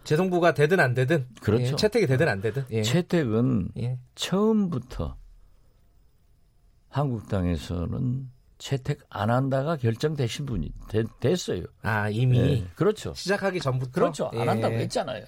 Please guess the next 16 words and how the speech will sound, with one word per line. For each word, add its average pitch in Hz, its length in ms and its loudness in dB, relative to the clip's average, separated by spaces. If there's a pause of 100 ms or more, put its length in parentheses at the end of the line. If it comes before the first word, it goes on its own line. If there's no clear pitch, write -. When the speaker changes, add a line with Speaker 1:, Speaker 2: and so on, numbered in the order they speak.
Speaker 1:
예. 110 600 0
Speaker 2:
그렇기 160 240 -2
때문에 113 560 -2
청문회에서, 107 1000 -4
과정에서 101 640 -6
Speaker 1:
<clears throat> 165 100 2
Speaker 2:
뭐 98 320 -4 (800)
그러한 110 360 -2
얘기가 101 440 -4
나온 107 440 -2
것도 90 600 -6 (320)
저는 110 300 -4
경중 107 400 -2
문제가 92 420 -4
있고 95 600 -6
Speaker 1:
네. 127 260 0